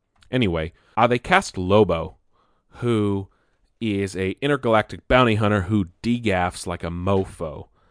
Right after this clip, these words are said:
Okay? This guy, last of his race, who he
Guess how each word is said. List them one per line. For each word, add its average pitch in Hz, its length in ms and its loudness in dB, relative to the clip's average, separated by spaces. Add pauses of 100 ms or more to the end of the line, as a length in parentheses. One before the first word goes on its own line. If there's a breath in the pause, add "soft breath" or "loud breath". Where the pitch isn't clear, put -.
(260)
Okay? 85 460 -6 (480)
This 127 180 -4
guy, 98 520 2 (120)
last 110 680 -4 (420)
of 101 140 -2
his 98 180 -4
race, 87 480 -4 (160)
who 104 180 -4
he 95 300 -4